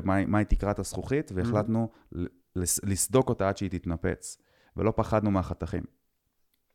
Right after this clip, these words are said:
Speaker 1: אתה
Speaker 2: זה
Speaker 1: מבין?
Speaker 2: בדיוק הסיבה שבגללה רוב האנשים לא באמת עושים את הדבר הזה, אתה יודע, כולם
Speaker 1: כן.
Speaker 2: רוצים ביטחון, זה למה רוב האנשים שכירים, זה למה רוב האנשים הולכים במסלול הרגיל, הם פשוט לא מוכנים לקחת את הסיכון,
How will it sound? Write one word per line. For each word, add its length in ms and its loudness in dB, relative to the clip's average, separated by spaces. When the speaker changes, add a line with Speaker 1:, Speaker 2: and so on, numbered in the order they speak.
Speaker 1:
אתה 160 -6
Speaker 2:
זה 20 -2
Speaker 1:
מבין? 120 2
Speaker 2:
בדיוק 320 -2
הסיבה 300 -2
שבגללה 680 0
רוב 240 0
האנשים 440 0
לא 60 2
באמת 260 -2
עושים 160 -4
את 80 -4
הדבר 300 2
הזה, 180 -2
אתה 100 -6
יודע, 180 0
כולם 220 -4
Speaker 1:
כן. 80 0
Speaker 2:
רוצים 180 0
ביטחון, 400 -6
זה 120 0
למה 160 2
רוב 180 4
האנשים 320 2
שכירים, 440 -2
זה 100 2
למה 180 2
רוב 160 2
האנשים 260 -2
הולכים 280 0
במסלול 380 0
הרגיל, 420 2
הם 80 -6
פשוט 340 -6
לא 140 8
מוכנים 440 2
לקחת 360 0
את 100 -4
הסיכון, 500 -2